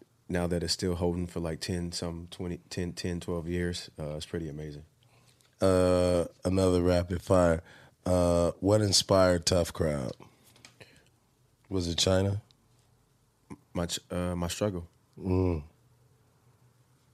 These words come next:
Speaker 2: Mm.
Speaker 1: My, yeah, my struggle while I was at the top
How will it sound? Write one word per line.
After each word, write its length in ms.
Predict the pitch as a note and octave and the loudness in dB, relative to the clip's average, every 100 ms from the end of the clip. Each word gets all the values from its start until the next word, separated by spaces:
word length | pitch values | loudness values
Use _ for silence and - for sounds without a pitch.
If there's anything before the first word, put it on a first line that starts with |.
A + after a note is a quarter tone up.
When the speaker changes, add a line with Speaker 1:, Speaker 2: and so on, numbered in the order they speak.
| _ _ _ _ _ _ _ _ _ _ | _ _ _ _ _ _ _ _ _ _
Speaker 2:
Mm. 300 | G2 F#2+ D#2+ C#2+ _ _ _ _ _ _ _ _ | -2 0 -2 -6 _ _ _ _ _ _ _ _
Speaker 1:
My, 80 | F#2+ - _ | -16 -16 _
yeah, 180 | F2+ E2 F2 | -8 -8 -8
my 160 | E2+ | -8
struggle 360 | E2 F#2+ F#2 F2+ | -6 -4 -2 -2
while 160 | F2 F2 | -2 -2
I 40 | |
was 160 | F2 F2 | -2 -4
at 100 | D#2+ | -6
the 80 | |
top 260 | E2 F#2 E2 | -8 -8 -8